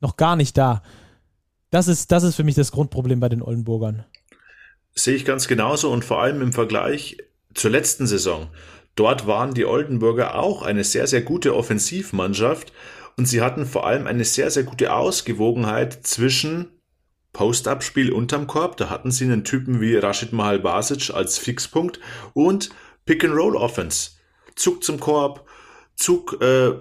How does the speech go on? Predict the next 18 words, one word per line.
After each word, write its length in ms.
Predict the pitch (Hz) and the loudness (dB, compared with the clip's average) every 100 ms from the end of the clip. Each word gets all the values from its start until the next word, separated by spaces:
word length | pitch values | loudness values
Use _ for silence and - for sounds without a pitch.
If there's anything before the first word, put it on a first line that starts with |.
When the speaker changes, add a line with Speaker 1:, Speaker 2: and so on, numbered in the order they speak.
| - | -6
Speaker 2:
zum 180 | - 151 | -6 -4
Korb 320 | - 147 147 | -2 -2 0
mit 220 | 147 147 | -2 -2
Kick-Out-Pass, 800 | - 175 95 135 139 135 131 - - - | -4 -2 -2 -2 -2 -2 -2 -4 -10 -10
Schützen, 760 | - 160 147 - 139 135 127 - - - | -2 0 2 -2 -2 -4 -6 -10 -8 -2
Ricky 220 | 143 135 | 0 0
Paulding 420 | 131 143 135 131 | 0 0 0 0
allen 240 | - 123 131 | -2 -2 -2
voran, 540 | 127 120 113 123 127 - | 0 0 0 0 -2 -2
Nathan 400 | 120 131 131 135 | 2 2 2 0
Booth 300 | 131 175 170 | 4 4 2
als 540 | - 123 123 - - - | 2 0 0 -2 -6 -10
Stretch-Vierer, 800 | - - 131 131 - 156 165 156 | -8 2 2 2 -2 -2 0 0
der 100 | 143 | 0
war 180 | 127 135 | 0 2
da 120 | 131 | 0
auch 100 | 131 | 0
dabei. 460 | 127 123 113 135 | -2 -2 0 0